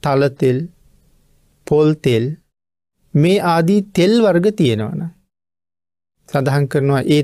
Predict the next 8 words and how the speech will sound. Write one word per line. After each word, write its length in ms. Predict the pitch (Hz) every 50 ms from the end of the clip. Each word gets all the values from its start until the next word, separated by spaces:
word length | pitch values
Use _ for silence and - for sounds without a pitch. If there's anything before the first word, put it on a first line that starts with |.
| 143
තෙල් 240 | _ - 135 139 143 -
අරගෙන 400 | - 123 117 120 117 131 135 160 208 214 - _ _ _ _ _ _ _ _ _ _ _ -
භාග්‍යතුන් 640 | 127 123 131 147 160 170 165 170 165 170 170 147 139
වහන්සේ 340 | 139 123 139 131 - 143 123
වෙනුවෙන් 440 | 120 120 127 131 127 123 117 113 110 110 113 - _ _ _ _ _
නැවත 480 | - 123 123 123 131 135 147 160 - - 165 151
පහන් 340 | - 156 139 120 165 170 170
දල්වන්න 460 | 165 143 127 113 113 107 113 113 120